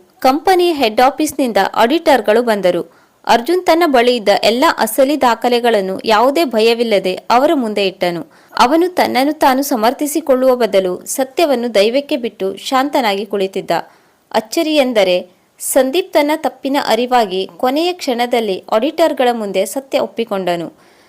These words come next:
ಸೋಮನಾಥ್ನ ಅಸಲಿ ಮುಖವಾಡ ಕಳಚಿ ಬಿದ್ದಿತು. ಭಕ್ತಿಯೋಗವು ಅರ್ಜುನನಿಗೆ ಕೇವಲ ಶಾಂತಿಯನ್ನಷ್ಟೇ ನೀಡಲಿಲ್ಲ,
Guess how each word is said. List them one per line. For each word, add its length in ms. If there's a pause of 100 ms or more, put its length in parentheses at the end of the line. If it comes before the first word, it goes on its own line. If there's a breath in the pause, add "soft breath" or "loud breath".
(120)
ಸೋಮನಾಥ್ನ 640 (100)
ಅಸಲಿ 300
ಮುಖವಾಡ 540
ಕಳಚಿ 380
ಬಿದ್ದಿತು. 680 (260 soft breath)
ಭಕ್ತಿಯೋಗವು 760
ಅರ್ಜುನನಿಗೆ 680
ಕೇವಲ 520
ಶಾಂತಿಯನ್ನಷ್ಟೇ 840
ನೀಡಲಿಲ್ಲ, 480